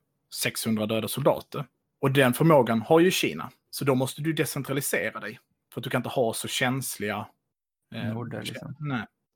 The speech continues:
Speaker 1: precis. Så, så på så sätt kan det väl finnas, eh, saker att, att lära av det. På något sätt. Så. Och även i offensiv krigsföring, att du måste kunna... Sen så lyfter de ju såklart massa problem. Att, eh, framgångsrika, eh,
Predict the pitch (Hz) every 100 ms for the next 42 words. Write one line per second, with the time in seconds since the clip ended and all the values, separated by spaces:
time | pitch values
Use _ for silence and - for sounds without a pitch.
0 | _ 127 - - - - - - 151 -
1 | 170 160 180 - 123 117 117 - 113 95
2 | - 69 62 - - 107 - 110 107 123
3 | 117 117 113 113 107 123 113 - _ _
4 | _ 123 113 - - - - _ - -
5 | - _ - 131 135 139 120 117 - 113
6 | - 113 120 - 98 117 123 - 107 95
7 | - - 98 - - _ - 208 185 185
8 | 214 - 165 160 156 160 135 135 135 139
9 | 175 233 277 214 160 170 151 160 139 -
10 | 147 139 131 - 123 - 131 127 127